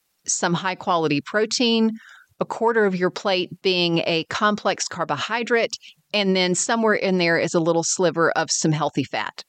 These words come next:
What does this do? Why is this important? Because protein is going to help you build muscle. It's also going to help you with sustained energy. It helps to slow your digestion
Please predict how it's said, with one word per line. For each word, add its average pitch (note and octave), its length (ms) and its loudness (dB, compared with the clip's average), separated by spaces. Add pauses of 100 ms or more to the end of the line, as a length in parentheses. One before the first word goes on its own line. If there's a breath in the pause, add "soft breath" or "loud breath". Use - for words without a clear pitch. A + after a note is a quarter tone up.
(280)
What G#3+ 240 0
does D#4+ 200 0
this - 320 0 (100)
do? E3+ 440 2
Why G3+ 300 0
is C#4 200 0
this G#3 540 0
important? F3 680 -2 (540 loud breath)
Because G3+ 720 0
protein C#4+ 760 2 (460 loud breath)
is G#3 420 2
going G#3 280 0
to G3+ 80 2
help F3+ 200 0
you F#3+ 100 2
build F3+ 240 0
muscle. F#3 480 0 (120)
It's F#3 220 -2 (120)
also A3 500 2
going G3 260 0
to G3 100 2
help F3+ 300 0
you F#3+ 80 2
with E3+ 160 0
sustained E3 920 0 (500 soft breath)
energy. F3 640 -2
It E3 120 0
helps D3+ 300 -2
to E3+ 100 0
slow F#3 540 2
your A#3 180 0
digestion F#3+ 1000 0